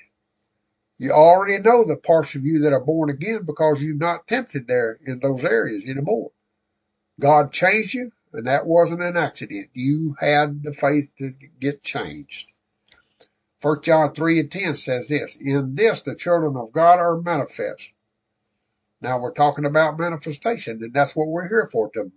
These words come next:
manifest Christ, glory to God. And it goes on and says, "And the children of the devil, whosoever does not righteousness is not of God,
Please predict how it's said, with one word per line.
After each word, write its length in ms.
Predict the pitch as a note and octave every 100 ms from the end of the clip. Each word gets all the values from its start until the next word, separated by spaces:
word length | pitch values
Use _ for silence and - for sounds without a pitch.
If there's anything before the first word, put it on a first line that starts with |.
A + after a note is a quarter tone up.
| _
manifest 760 | D#3+ G3+ A3 A3 - F3+ F#3 - _
Christ, 560 | - A3+ - D3+ - - _ C3+
glory 260 | A#2+ G#2+ G2
to 80 |
God. 340 | F2 F2+ D#2+ - _ _ _ _ _ _ _ _ _ _
And 140 | B2+ B2+
it 60 |
goes 300 | C3 D#3+ F3
on 180 | F#3 G#3
and 100 | D#3+
says, 320 | - D3+ C3 -
"And 240 | D#3+ D3+
the 140 | C#3 -
children 540 | - G#3 B3 A3+ A3
of 160 | A3+ A3
the 80 | G#3+
devil, 480 | E3+ B2 G#2 - _ _ _ _ _ _ _ _ _ _ -
whosoever 680 | G#3+ A3+ A3 G#3 G3+ E3+ D#3+
does 200 | E3 C#3+
not 240 | F3 D#3
righteousness 1000 | D#3 F3+ - C#3 - C#3 C3 - - - _ _ _ _ _ _ _
is 200 | C3 A#2
not 200 | C3 B2+
of 140 | B2
God, 360 | B2 G2+ F2+ F2